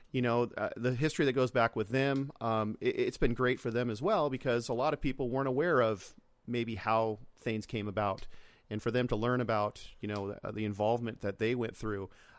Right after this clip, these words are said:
uh, it, it's been great. And also too, to, so, to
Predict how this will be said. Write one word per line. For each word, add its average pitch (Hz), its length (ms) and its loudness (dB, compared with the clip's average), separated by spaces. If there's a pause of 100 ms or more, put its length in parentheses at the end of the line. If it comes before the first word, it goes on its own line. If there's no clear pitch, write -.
uh, 101 480 -2
it, - 220 -2
it's 135 100 0
been 156 140 0
great. 156 240 2
And 196 140 4
also 151 220 2
too, 226 160 0
to, 127 100 2
so, 127 300 0 (200)
to 117 180 -4